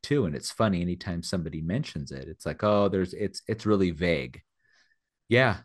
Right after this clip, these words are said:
it is. I mean, because you can't be more clear about any of this. This is not a, uh,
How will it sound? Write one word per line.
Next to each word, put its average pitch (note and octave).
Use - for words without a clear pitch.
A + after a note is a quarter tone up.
it F#2
is. G2+
I G#2
mean, G#2
because G#2+
you A2+
can't B2
be A#2+
more F#2+
clear B2
about C2
any C2+
of A#1+
this. -
This A#2+
is A#2
not G#2
a, F2
uh, -